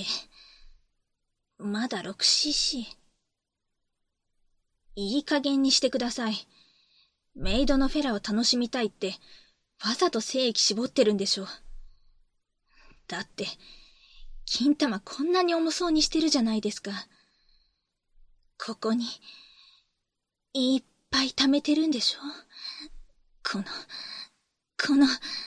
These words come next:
だったら、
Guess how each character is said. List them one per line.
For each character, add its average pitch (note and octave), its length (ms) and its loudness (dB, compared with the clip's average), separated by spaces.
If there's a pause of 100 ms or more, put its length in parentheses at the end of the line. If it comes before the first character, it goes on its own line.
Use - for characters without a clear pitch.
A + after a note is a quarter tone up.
(3000)
だ B3 140 -4
っ C#4 60 -8 (260)
た G#3 160 -6
ら、 F#3+ 160 -6